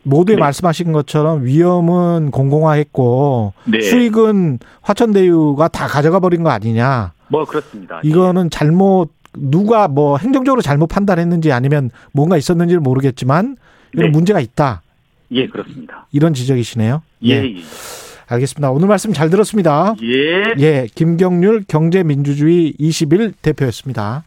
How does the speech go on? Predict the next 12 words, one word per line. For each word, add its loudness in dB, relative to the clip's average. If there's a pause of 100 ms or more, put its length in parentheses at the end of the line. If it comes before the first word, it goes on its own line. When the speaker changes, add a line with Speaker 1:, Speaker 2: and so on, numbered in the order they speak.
(640)
Speaker 1:
그리고 0
김남국 0
의원 2
연결돼 0
있네요. -2
이재명 0
캠프의 -2 (160)
수행 -2 (240)
실장입니다. -4
아직 -4 (340)
연결 0
전입니까? -4